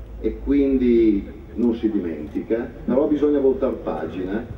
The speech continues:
e pensare che prima di tutto viene la gente, la nostra gente,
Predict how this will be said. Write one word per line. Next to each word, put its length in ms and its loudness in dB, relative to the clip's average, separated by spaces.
e 80 -2
pensare 640 0
che 140 0
prima 260 2
di 160 0
tutto 240 0
viene 400 2
la 240 2
gente, 460 2
la 100 2
nostra 460 0
gente, 640 0